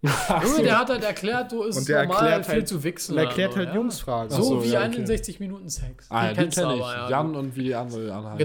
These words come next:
Speaker 2: Genau.
Speaker 3: Ich
Speaker 1: Nina
Speaker 3: find den
Speaker 1: oder
Speaker 3: Typen
Speaker 1: so.
Speaker 3: ehrlich so ein bisschen weird irgendwie, so ein bisschen.
Speaker 2: Ja, und
Speaker 1: Es sind immer weirde Vögel,
Speaker 2: und dann
Speaker 1: die
Speaker 2: gibt's halt
Speaker 1: sowas
Speaker 2: auf
Speaker 1: machen,
Speaker 2: jungsfragen punkt de oder was weiß ich, gibt's so eine Penisgrößen, äh, Liste, Tabelle,
Speaker 3: Ja.
Speaker 2: wo sich halt so zehntausend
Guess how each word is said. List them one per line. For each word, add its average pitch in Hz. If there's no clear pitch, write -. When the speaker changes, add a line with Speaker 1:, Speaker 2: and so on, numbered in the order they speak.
Speaker 2:
Genau. 156
Speaker 3:
Ich 127
Speaker 1:
Nina 151
Speaker 3:
find 135
den 165
Speaker 1:
oder 156
Speaker 3:
Typen 170
Speaker 1:
so. 156
Speaker 3:
ehrlich 135
so -
ein 135
bisschen 131
weird 131
irgendwie, 113
so 113
ein 110
bisschen. 113
Speaker 2:
Ja, 170
und 175
Speaker 1:
Es 175
sind 190
immer 196
weirde 147
Vögel, 185
Speaker 2:
und 170
dann -
Speaker 1:
die 127
Speaker 2:
gibt's 233
halt 202
Speaker 1:
sowas 180
Speaker 2:
auf -
Speaker 1:
machen, 208
Speaker 2:
jungsfragen 175
punkt 143
de 165
oder 151
was 151
weiß 147
ich, 147
gibt's 147
so 170
eine 143
Penisgrößen, 143
äh, 135
Liste, 147
Tabelle, 147
Speaker 3:
Ja. 151
Speaker 2:
wo 147
sich 135
halt 147
so 147
zehntausend 151